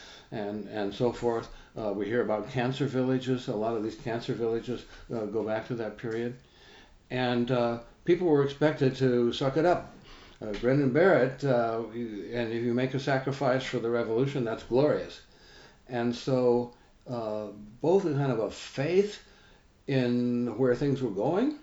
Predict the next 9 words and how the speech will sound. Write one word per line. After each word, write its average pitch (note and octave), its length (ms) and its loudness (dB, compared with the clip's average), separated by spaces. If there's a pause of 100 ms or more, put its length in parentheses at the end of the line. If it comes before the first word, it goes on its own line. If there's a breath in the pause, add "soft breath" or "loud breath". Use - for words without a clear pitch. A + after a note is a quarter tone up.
(320)
at B2 140 -4
least C#3+ 220 0
until C3+ 300 0
the B2 60 -4
Cultural C3 360 -2
Revolution, D3 600 -4 (420 loud breath)
and B2 300 -2
also C3+ 800 4
a, A2+ 240 0